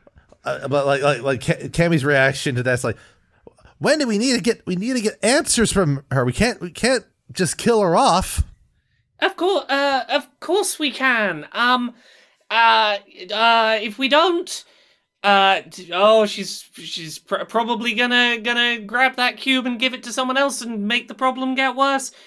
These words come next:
Speaker 2: We, we should, we should, uh, incapacitate her at least qu-, quickly.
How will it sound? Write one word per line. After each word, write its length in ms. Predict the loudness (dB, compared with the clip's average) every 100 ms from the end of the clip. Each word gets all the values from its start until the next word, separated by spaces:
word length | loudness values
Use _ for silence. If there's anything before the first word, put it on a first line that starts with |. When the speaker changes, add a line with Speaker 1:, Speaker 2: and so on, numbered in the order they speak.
| -20 _
Speaker 2:
We, 200 | -12 -10
we 100 | -8
should, 260 | -8 -8 -10
we 80 | -8
should, 380 | -8 -10 -16 -18 -18 -8 -6
uh, 100 | -6 -2
incapacitate 760 | -2 -2 0 0 0 -2 -2
her 140 | -2 -6
at 80 | -4
least 540 | -6 -6 -14 -18 -20 _ -20 -20
qu-, 80 | -18
quickly. 640 | -2 -2 -2 -4 -2 -4